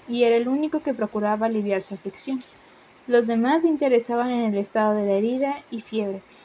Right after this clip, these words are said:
pero ignoraban los quejidos de la paciente. ¿Pretendía acaso que no le doliera? Más bien debía callarse la boca y agradecer que le hubieran salvado la vida.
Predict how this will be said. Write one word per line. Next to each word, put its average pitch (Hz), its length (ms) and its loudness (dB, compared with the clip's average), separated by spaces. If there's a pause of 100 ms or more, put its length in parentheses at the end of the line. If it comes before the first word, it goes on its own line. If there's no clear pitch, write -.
(260)
pero 294 140 2
ignoraban 294 560 2
los 277 120 -4
quejidos 220 440 -4
de 180 60 -4
la 156 100 -6
paciente. - 500 -16 (2500)
¿Pretendía 247 680 4
acaso 285 420 -4
que 302 100 -6
no 240 140 0
le 240 120 2
doliera? 208 420 2 (800)
Más 320 300 2
bien 302 200 0
debía 277 500 0 (160)
callarse 220 460 0
la 208 120 -2
boca 233 380 -6 (240)
y 247 80 0
agradecer 247 520 2
que 294 100 -4
le 254 80 4
hubieran 214 260 -2
salvado 202 340 -4
la 202 120 -4
vida. 226 260 -6